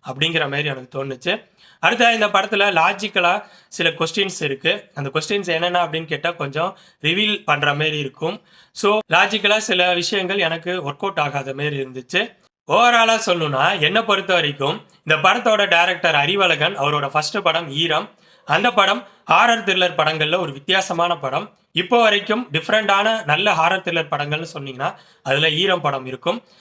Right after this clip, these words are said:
அந்த படத்துல வாட்டரை ஹாரர் மீடியமா யூஸ் பண்ணியிருப்பாரு. இந்த படத்துல டைரக்டர் சப்தத்தை ஒரு ஹாரர் மீடியமா ட்ரை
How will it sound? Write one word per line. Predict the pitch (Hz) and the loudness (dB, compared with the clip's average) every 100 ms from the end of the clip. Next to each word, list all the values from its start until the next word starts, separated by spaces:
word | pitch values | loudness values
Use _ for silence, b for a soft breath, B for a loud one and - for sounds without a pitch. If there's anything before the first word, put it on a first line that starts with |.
| b | b
அந்த | - 214 220 | -2 2 4
படத்துல | 196 220 208 180 202 165 | 4 2 2 2 2 2
வாட்டரை | 156 214 - 170 196 - B - | 2 2 2 2 0 -4 B -2
ஹாரர் | 156 208 202 | 2 4 2
மீடியமா | 180 165 151 170 151 | 0 0 0 0 -2
யூஸ் | 170 - | -6 -6
பண்ணியிருப்பாரு. | 147 135 127 127 123 147 240 - - | -6 -6 -8 -10 -4 -4 -4 -8 -4
இந்த | 196 240 | 2 4
படத்துல | 233 220 220 214 208 | 4 4 4 2 4
டைரக்டர் | 175 196 208 - 175 - | 4 4 2 2 -2 0
சப்தத்தை | 165 156 - 240 185 175 240 - - | -2 -2 -2 0 2 2 0 -6 -2
ஒரு | 156 190 | 0 0
ஹாரர் | 151 156 196 196 | 2 2 2 0
மீடியமா | 170 160 156 156 | -4 -2 0 0
ட்ரை | 180 143 | -2 -4